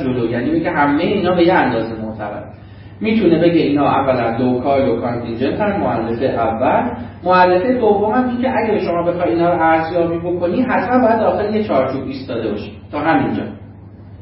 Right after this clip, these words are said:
ولی بیش از این چیزی نگه. نگه که ترم‌های یکی وقتی وارد دیگری می‌شه، معناش رو از دست می‌ده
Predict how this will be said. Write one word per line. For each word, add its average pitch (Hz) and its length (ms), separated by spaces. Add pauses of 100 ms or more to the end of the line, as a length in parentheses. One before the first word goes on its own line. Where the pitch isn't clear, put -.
(220)
ولی 226 240
بیش - 220
از 175 180
این 220 80
چیزی - 260
نگه. 214 440
نگه - 220
که - 120
ترم‌های 143 560
یکی 143 240
وقتی 139 260
وارد 131 400
دیگری 131 440
می‌شه، 143 320
معناش 143 420
رو 202 60
از 196 180
دست 196 300
می‌ده 220 260